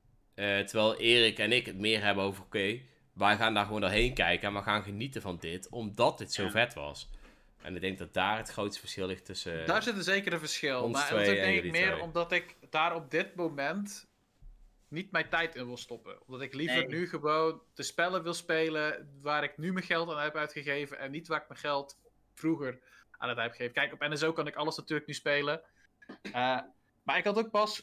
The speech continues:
Speaker 3: ik heb geen idee waarom, ik dacht een keer van, "Ik ga mijn drie D S aanzetten." En ik had een van de slechtste Pokémon games ooit aangezet om te spelen. En ik had hem uitgespeeld. Ik denk van, "Nou, dat was een kut game."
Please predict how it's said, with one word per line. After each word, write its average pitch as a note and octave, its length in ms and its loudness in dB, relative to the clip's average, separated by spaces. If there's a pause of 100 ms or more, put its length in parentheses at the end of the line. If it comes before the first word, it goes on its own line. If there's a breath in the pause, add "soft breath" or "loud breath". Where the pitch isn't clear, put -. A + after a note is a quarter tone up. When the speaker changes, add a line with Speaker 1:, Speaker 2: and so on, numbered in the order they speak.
(300)
Speaker 3:
ik - 120 -16
heb - 0 -
geen G3+ 260 0
idee A3+ 200 2
waarom, F#3 400 -2
ik C#3+ 180 -8
dacht F#3+ 180 0
een F#3+ 60 -2
keer F3 220 4
van, E3 200 -2
"Ik G#3 140 -8
ga G#3+ 120 2
mijn F#3 200 -2
drie E3+ 200 2
D G3 40 -2
S G3 60 -12
aanzetten." D#3+ 440 -2
En D#3 120 -4
ik E3 160 -2
had D#3+ 240 0
een F3 160 -4
van D#3+ 120 -6
de D3 60 -12
slechtste - 380 -4
Pokémon E3+ 380 -4
games C#3+ 240 -6
ooit F3 200 0
aangezet D3 420 -2
om C3+ 100 -16
te - 80 -12
spelen. F#3+ 480 0
En D3 120 -4
ik C#3+ 100 -6
had C#3+ 120 -2
hem C3+ 100 -10
uitgespeeld. F3 380 -2
Ik D#3+ 60 -6
denk D3 160 -4
van, B2 180 -10
"Nou, C3 140 -2
dat B2+ 100 -6
was F3 80 -10
een C#3 100 -8
kut A#2 200 -8
game." E3 260 -2